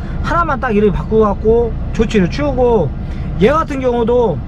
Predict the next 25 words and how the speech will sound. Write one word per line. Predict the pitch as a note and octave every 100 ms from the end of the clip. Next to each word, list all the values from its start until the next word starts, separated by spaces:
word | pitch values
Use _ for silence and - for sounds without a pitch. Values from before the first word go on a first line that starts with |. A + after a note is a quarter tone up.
| - - - - - - -
시동을 | F4+ G4 F4+ C4+
켜진 | E4+ E4+
상태도 | D4+ C#4 A#3 A3
얘, | C4+ B3
얘가 | A#3+ C#4+
만약에 | A#3+ A3 A3+ G#3 F#3+
안 | E3+ F#3+
좋잖아요. | A#3+ A3+ G3 F#3 G3+ F3 - -
그러면은, | G3+ G3+ G#3+ G#3 C#3 - - - - - - -
어, | D#3 D#3 D3+ C#3+
뭐, | E3+
얘를 | F#3 D4 B3+
바꿔보든가, | E3 A3 A3 G#3 A3+ G3+ C#3+ - -
이렇게. | E3+ - C#3 - - - - - - - -
그러면은 | C4+ C4+ C4 C4
시동이 | B3 F4 D4
바로 | F3+ F#3
켜집니다. | - C4 G#3 F#3+ D#3 - - - - - - - -
스타트가 | - - F4 F4 E4 C4
만약에 | G#3 A#3 A#3
안 | F#3
된다 | B3 B3
그러면 | G#3 A3 A3
스타트 | F#3+ D#4 E4 E4+
거를, | B3 G#3+ G3+ F#3